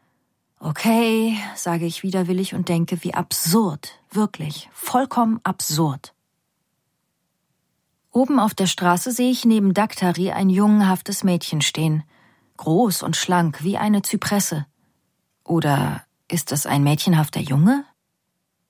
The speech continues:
„Hast du nicht gesagt, du hast eine Reiseführerin gebucht?“, frage ich Roja leise und auf Deutsch, damit Iman uns nicht versteht.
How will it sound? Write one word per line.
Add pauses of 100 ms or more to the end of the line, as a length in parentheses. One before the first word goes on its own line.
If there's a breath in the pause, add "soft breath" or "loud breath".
(220)
„Hast
du
nicht
gesagt,
du
hast
eine
Reiseführerin
gebucht?“,
frage
ich
Roja
leise
und
auf
Deutsch,
damit
Iman
uns
nicht
versteht.